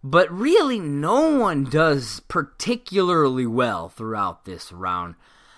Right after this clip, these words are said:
Uh, the, heck, the first question alone, only Jeff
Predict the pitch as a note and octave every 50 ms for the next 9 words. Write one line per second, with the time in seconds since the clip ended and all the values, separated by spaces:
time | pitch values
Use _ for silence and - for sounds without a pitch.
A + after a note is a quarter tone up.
0 | _ _ _ - F#2+ G2 F#2+ F#2+ F#2+ F#2+ F#2 F2+ E2+ E2+ D2+ C2+ - C#3+ B2+ A#2+
1 | D3 D3 C3+ C3 C#3 - D3 G#3 F#3 - - - - - - G3 A#3 B3 - -
2 | - - - G3 F#3 - - - D3+ C#3 B2 A#2+ C#3+ F3 F#3 D#3+ C3 A2+ G#2 -
3 | _ - _ - - E3+ F#3+ G3+ G3+ G3 F#3 F3+ C3 - C#3 D#3 D#3+ D3+ - -
4 | - -